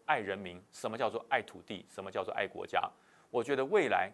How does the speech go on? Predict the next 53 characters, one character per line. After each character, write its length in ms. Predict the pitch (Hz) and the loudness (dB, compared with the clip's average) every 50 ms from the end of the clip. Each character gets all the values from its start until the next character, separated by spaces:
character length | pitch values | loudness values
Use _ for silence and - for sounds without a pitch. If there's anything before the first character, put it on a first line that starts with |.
| - | -6
这 180 | - - 220 160 | 2 4 4 4
些 180 | - - 151 | 4 2 0
事 200 | 147 - 160 135 | 0 0 -2 -2
情， 220 | 104 - 98 92 95 - | -2 -4 -8 -10 -8 2
人 160 | 101 117 127 | 4 4 4
民 180 | 135 117 107 | 4 2 -2
都 160 | 104 - 120 117 | 0 0 0 0
会 160 | - 123 104 | 0 -2 -4
做 240 | - - 123 95 - - | 0 2 2 0 0 -2
很 280 | - - 131 113 98 92 | -4 -2 -2 -2 -2 -4
深 300 | - - - 156 156 160 | -8 -4 -2 -2 -2 -2
很 200 | - - 95 87 | -6 -8 -10 -6
深 160 | - 120 110 | -6 -4 -4
的 80 | 107 98 | -2 -4
检 180 | - - 87 85 | -4 -6 -8 -4
验。 180 | 101 113 101 - - - - - - - _ _ _ | -2 -2 -2 -2 -6 -14 -20 -20 -20 -20 _ _ _
不 120 | - 120 135 | -6 0 4
过 180 | 165 156 139 | 6 6 6
最 260 | - - - 220 175 | 4 4 6 6 6
后 240 | 143 - - 180 151 117 | 6 4 4 2 2 4
我 180 | 101 98 98 | 4 4 2
还 200 | 90 - - 107 | 2 4 2 0
是 180 | 113 - - 139 | 0 0 2 4
要 120 | 127 117 | 4 4
奉 320 | 117 - - - 165 127 110 | 2 0 -2 -2 -2 -2 -4
劝 540 | - - 151 127 107 95 90 90 92 95 | -2 0 2 2 2 0 -2 -8 -10 -4
林 240 | 95 104 104 113 131 | -2 -2 -2 -2 -6
志 240 | 131 - 165 143 110 | -8 -6 -6 -6 -6
坚 280 | 92 - 123 113 113 113 | -2 -2 -2 0 0 -2
市 220 | - - 147 110 | -4 -4 -4 -2
长， 180 | - - 90 - - - - - - - - - - - _ - | 0 0 0 0 -2 -8 -20 -20 -18 -18 -18 -20 -20 -20 _ -4
真 160 | - - 196 190 | -2 -2 0 0
的 80 | 165 | -2
你 80 | 110 90 | -4 -2
还 140 | 90 95 92 | -4 -4 -2
年 160 | 90 90 98 | -2 -4 -4
轻， 260 | 95 - 101 98 107 - _ _ _ - _ _ _ _ _ _ _ | -6 -8 -8 -8 -10 -14 _ _ _ -20 _ _ _ _ _ _ _
如 180 | - 123 180 202 | 2 2 2 4
果 480 | 156 151 131 117 107 98 92 87 - - - _ _ _ _ _ | 6 8 8 8 8 8 6 4 0 -4 -10 _ _ _ _ _
中 240 | - 196 208 214 | 2 4 4 4
华 180 | 185 143 120 120 | 2 0 0 2
大 220 | 131 156 131 123 | 4 4 4 4
学 400 | - - - 98 95 95 95 101 | 2 0 -4 -2 -2 0 0 0
最 220 | 101 - - 160 135 | -2 -2 0 0 0
后 220 | - 131 131 120 | 2 0 -2 -2
论 240 | 131 165 180 156 127 | 0 0 0 0 0
文 120 | 101 98 | -2 -4
的 80 | 98 95 | -4 -6
评 260 | - - - 98 104 | -8 -8 -8 -8 -8
定 160 | 113 131 110 - | -6 -8 -8 -8
对 220 | - - 196 160 | 0 2 2 2
你 260 | 120 95 98 110 117 | 2 0 -4 -6 -4
也 180 | 107 95 87 85 | -4 -4 -4 -6